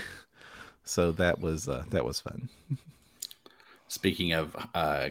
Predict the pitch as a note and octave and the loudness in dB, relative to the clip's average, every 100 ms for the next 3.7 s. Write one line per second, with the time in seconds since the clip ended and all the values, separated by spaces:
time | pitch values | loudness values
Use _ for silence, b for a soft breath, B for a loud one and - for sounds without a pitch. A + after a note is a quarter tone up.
0 | - - E2+ D#2+ D#2+ D2+ D2+ D2+ D2 - | -4 0 2 0 -2 -2 -2 -2 -4 -6
1 | D2+ D2 - D2 D2 D#2 - D#2 - - | -6 -6 -6 -6 -2 -4 -4 -6 -4 0
2 | D#2 D2 D2+ - B B B D2+ D#2 - | 0 0 -2 -4 B B B -4 -4 2
3 | F2 F2+ D3 C#3+ A2 G#2+ - | 8 12 12 12 12 10 4